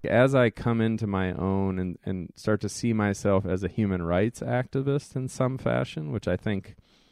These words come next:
is partially what I've become over the years, and I think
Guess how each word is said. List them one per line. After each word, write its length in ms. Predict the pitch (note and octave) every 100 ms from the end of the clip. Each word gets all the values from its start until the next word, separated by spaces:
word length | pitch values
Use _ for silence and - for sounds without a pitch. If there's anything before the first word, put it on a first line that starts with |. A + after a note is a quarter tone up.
| _ _ _ -
is 260 | G2+ A#2+
partially 520 | B2+ B2+ B2+ - C3 B2+
what 320 | A2 A2+ G#2+ _ -
I've 220 | G2+ G#2
become 480 | F#2+ - G#2+ B2 D3+
over 200 | D3 C#3+
the 120 | C#3
years, 340 | C3+ D3+ E3+
and 80 | A#2
I 80 | E2+
think 320 | - F#2+ F#2